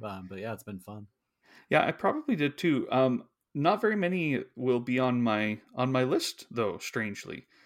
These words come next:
Speaker 2: Even
Speaker 1: Yeah.
Speaker 2: though I did enjoy, there were quite a few, um, really good ones. There were some that I did not like, and I'm not gonna get into that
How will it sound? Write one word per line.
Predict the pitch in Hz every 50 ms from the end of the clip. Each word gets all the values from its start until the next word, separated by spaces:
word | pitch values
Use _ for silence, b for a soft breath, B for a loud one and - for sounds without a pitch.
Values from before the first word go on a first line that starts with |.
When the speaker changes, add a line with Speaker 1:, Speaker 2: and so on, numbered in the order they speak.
| b b b b b
Speaker 2:
Even | - 127 135 147
Speaker 1:
Yeah. | 151
Speaker 2:
though | 143 139
I | 131 127
did | 127 143 143 160
enjoy, | 147 139 123 123 131 139 147 135 117 104
there | 98 107 110
were | 113 117
quite | 117 - - 120 117 120
a | 123
few, | - 117 117 117 117 117 113 107 - - - 107
um, | 110 110 107 104
really | 107 113 110 113
good | 120 127 110
ones. | 104 101 101
There | - 123 135
were | 170 214
some | 233 - 208 185 180 170
that | 151 117 123
I | 123 127 131 131 120 110
did | 110 113 113 113
not | 117 117 117 113 - -
like, | 104 95 92 -
and | - 101
I'm | 104 117
not | 120 110 -
gonna | 110 110 110
get | 107 - 101
into | 113 107 104 - 98
that | 92 95 98 104 101